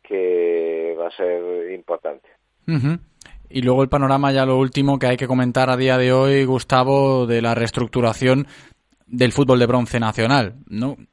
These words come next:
Speaker 1: Bueno,
Speaker 2: No con vistas a,
Speaker 1: entonces
Speaker 2: a esta próxima campaña, pero sí a, al futuro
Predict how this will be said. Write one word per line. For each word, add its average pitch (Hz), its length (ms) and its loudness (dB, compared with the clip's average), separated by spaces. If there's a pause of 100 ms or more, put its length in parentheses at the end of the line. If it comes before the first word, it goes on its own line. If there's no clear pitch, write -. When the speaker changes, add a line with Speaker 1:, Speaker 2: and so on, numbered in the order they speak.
(120)
Speaker 1:
Bueno, 87 220 -4
Speaker 2:
No 127 180 0
con 151 140 0
vistas 143 340 0
a, 131 40 2
Speaker 1:
entonces 123 240 0
Speaker 2:
a 131 40 2
esta 123 240 0
próxima 127 340 -2
campaña, 123 400 -2
pero 113 200 -2
sí 117 160 -4
a, 110 180 0
al 113 160 -8
futuro 117 460 -2